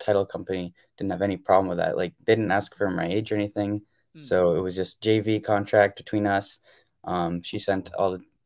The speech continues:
Speaker 1: information over, and I just called up the title company 'cause, um, I'm in Vermont,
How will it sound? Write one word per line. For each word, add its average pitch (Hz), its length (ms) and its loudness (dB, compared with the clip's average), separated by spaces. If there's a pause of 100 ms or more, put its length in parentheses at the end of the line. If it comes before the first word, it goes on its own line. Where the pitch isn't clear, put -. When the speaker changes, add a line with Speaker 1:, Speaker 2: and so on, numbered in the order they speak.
(220)
Speaker 1:
information 101 520 -2
over, 107 380 6 (300)
and 104 120 4
I 107 80 10
just 104 120 -2
called 113 180 10
up 110 120 2
the - 60 -16
title 113 240 6
company 113 460 0
'cause, 95 520 0
um, 87 420 -4
I'm 98 200 -4
in 90 160 -6
Vermont, 92 360 0